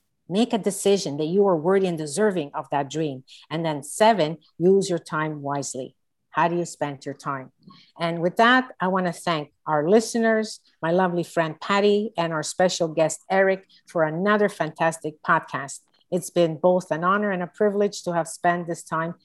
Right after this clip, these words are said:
with you all. So I look forward to next week's call.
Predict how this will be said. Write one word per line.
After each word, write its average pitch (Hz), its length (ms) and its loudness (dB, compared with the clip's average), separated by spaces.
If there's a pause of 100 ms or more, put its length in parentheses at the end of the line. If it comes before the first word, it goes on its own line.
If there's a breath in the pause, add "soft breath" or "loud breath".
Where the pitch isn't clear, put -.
(160)
with 175 220 -2
you 170 180 2
all. 143 360 -2 (260 soft breath)
So - 160 -2
I 220 120 6
look 240 180 2
forward 196 460 0
to - 100 -12
next 170 340 -8
week's 165 180 -10
call. 240 460 4